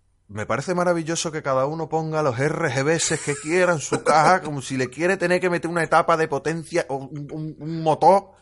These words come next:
al lado para poder arrancar todos los R G Bs que tiene en el mundo. Como si quiere, vamos, la feria se le quede pequeña al lado de su casa. Me parece maravilloso. Pero a mí, sinceramente,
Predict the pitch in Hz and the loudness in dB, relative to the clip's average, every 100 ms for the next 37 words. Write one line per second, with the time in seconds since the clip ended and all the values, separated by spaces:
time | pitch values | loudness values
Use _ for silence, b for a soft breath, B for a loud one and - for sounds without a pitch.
0 | b - 117 120 139 190 170 127 117 127 | b 0 2 6 6 6 6 2 2 4
1 | 160 151 131 139 156 151 151 135 123 110 | 4 2 0 2 2 4 2 2 0 -2
2 | 110 123 101 95 107 110 92 85 78 92 | -2 -4 -6 -8 -6 -6 -8 -14 -16 -20
3 | _ b b b b _ 104 110 107 120 | _ b b b b _ -10 -8 -8 -2
4 | 170 202 139 151 87 101 104 - 165 190 | -2 0 0 0 -2 -2 -4 -2 -2 0
5 | 170 147 127 151 151 139 147 156 143 - | 0 -2 -2 -2 -4 -4 -4 -2 -6 -4
6 | 117 123 117 107 - - - - 113 120 | -2 0 -2 -6 -12 -14 -18 -12 -6 -6
7 | 143 185 160 127 104 92 92 92 - - | -4 -2 0 0 -2 -4 -6 -8 -8 -12
8 | B B B B B B 95 92 90 95 | B B B B B B -6 -2 -2 0
9 | 120 139 165 110 98 117 120 127 131 170 | -2 -2 -4 -8 -4 -2 -2 -4 -4 -6